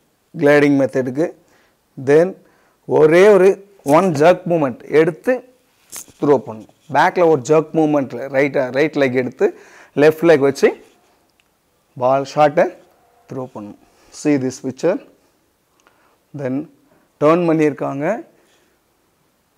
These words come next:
ஃபுல்லா டவுன் பண்ணி, செகண்ட் பொசிஷன் இது, நம்பர் ஒன் பொசிஷன். டர்ன் பண்ணி, ஆ, லைட்டா பெண்ட் பண்ணியிருந்தா போதும். நம்பர் டூக்கு வந்து என்ன பண்ணணும், ஃபுல்லா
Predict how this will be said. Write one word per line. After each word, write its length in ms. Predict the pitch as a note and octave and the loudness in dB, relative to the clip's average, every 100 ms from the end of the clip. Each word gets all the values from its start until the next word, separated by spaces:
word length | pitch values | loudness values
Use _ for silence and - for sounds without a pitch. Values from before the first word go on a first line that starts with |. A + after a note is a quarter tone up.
| _ _ _ _ _ _ _ _ | _ _ _ _ _ _ _ _
ஃபுல்லா 280 | - D3+ F3 C3+ | -2 2 2 2
டவுன் 200 | C#3+ D#3 C#3+ | 2 0 0
பண்ணி, 160 | C#3+ - | -2 -4
செகண்ட் 260 | C#3 E3+ D3 | -4 -4 -2
பொசிஷன் 360 | C3+ C3 C#3+ B2+ | -4 -4 -8 -8
இது, 160 | A#2+ D3+ D#4 - | -8 -8 -10 -12
நம்பர் 220 | C#3 B2+ D3 | -10 -4 -4
ஒன் 100 | D#3 C#3+ | -2 -2
பொசிஷன். 380 | C3+ - F#3 G3+ - _ - | -2 -4 -6 -8 -20 _ 0
டர்ன் 200 | D3 E3+ E3 | 2 2 2
பண்ணி, 240 | D3+ D#3+ G3+ G3+ - _ _ _ _ _ D3+ | 2 0 -2 -8 -20 _ _ _ _ _ -4
ஆ, 140 | C3 C3 | 0 2
லைட்டா 260 | C#3+ D3 E3+ | 2 2 2
பெண்ட் 160 | D3 D3+ | 2 0
பண்ணியிருந்தா 260 | D3 C#3 B2+ B2+ | 0 -2 -4 -6
போதும். 240 | C#3+ E3 | -6 -4
நம்பர் 240 | C3 B2+ C3 F#3+ | -4 -6 -6 -4
டூக்கு 240 | G#3+ D#3 D3+ | -4 -4 -6
வந்து 180 | C#3+ F3 F3 | -4 -4 -2
என்ன 140 | F3 D3 | -4 -4
பண்ணணும், 280 | C3 A#2 A2 _ _ _ | -6 -8 -16 _ _ _
ஃபுல்லா 300 | D3 D3 | 0 2